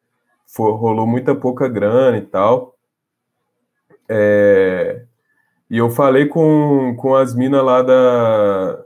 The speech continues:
as curadoras da feira, eu falei, "Pô, então, sou brasileiro e tal, sou um fudido." <laughs> É... e não tive grana pra ir, não vai dar pra colar.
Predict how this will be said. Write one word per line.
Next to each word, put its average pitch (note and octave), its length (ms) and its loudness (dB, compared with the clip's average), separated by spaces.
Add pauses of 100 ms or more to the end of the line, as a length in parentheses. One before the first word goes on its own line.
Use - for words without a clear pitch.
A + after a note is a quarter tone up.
(120)
as G#2 220 -6
curadoras A#2 680 -2
da A2 160 -2
feira, A2+ 400 -6
eu - 20 -10
falei, A2 240 -4
"Pô, D3+ 260 -4
então, A#2+ 380 -4
sou A2 240 -10
brasileiro A#2+ 720 -2
e C3 40 -2
tal, A#2 560 -2 (440)
sou A#2 200 -4
um A#2+ 80 -2
fudido." C#3 720 -2
<laughs> - 1500 -4 (320)
É... A#2 760 4
e A#2 40 -2
não C#3+ 200 0
tive F3 260 -4
grana E3+ 400 2
pra G3+ 240 0
ir, F3 200 0
não C#3+ 120 0
vai D#3 160 0
dar E3 140 0
pra E3 140 -4
colar. E3+ 580 -2